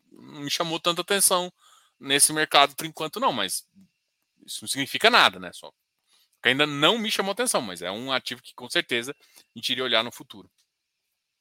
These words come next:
Se o Banco Central, ah, subir os juros só zero ponto vinte e cinco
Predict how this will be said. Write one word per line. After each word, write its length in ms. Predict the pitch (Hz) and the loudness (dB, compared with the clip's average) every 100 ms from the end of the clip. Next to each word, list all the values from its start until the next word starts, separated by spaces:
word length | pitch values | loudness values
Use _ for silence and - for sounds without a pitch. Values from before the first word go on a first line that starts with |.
| _ _ _ _ _ _ _ _ _ _ _ _ - _ _ _ _ - - | _ _ _ _ _ _ _ _ _ _ _ _ -20 _ _ _ _ -20 -12
Se 120 | - | -2
o 20 | |
Banco 180 | 180 277 | 2 6
Central, 580 | 285 233 220 214 196 151 | 6 8 10 10 8 6
ah, 140 | 170 | 4
subir 260 | 160 147 160 | 4 -4 -8
os 80 | 143 | -8
juros 240 | 175 160 | -8 -6
só 720 | - - - - 185 180 220 | -4 -4 -4 -2 4 6 6
zero 200 | 165 165 | 6 2
ponto 160 | 151 156 | 0 -8
vinte 140 | 151 | -4
e 40 | - | -2
cinco 420 | 190 208 - | -2 -6 -12